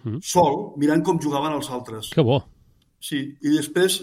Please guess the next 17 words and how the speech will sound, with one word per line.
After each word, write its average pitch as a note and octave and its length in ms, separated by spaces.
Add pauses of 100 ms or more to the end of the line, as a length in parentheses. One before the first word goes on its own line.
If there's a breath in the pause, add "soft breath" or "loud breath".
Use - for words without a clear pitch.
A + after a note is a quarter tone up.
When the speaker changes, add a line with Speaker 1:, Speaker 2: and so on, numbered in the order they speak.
Speaker 2:
mm, E3 440
curiosament, E3 400
el D#3+ 100
meu D#3+ 220
avi D#3+ 140
em D#3 100
va D#3 100
regalar D3+ 300
el, D3 240
el C#3+ 60
meu D3 120
primer C3+ 220
llibre, D#3+ 240 (280)
que C3+ 120
és B2+ 120
Els C3 160
fonaments C#3 520